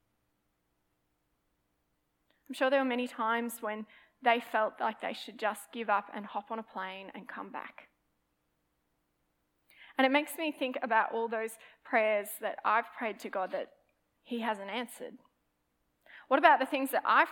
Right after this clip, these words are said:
prayed for for more than ten years and there just doesn't seem to be any change? And I cry out to God day and night and I ask him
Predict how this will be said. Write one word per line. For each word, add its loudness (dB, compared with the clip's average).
prayed 0
for -8
for -10
more -2
than -4
ten -2
years -2
and 2
there -4
just 2
doesn't -2
seem -6
to -8
be -8
any -6
change? -8
And 6
I 10
cry 8
out 6
to -6
God 6
day 10
and 0
night 10
and 4
I 4
ask 8
him -4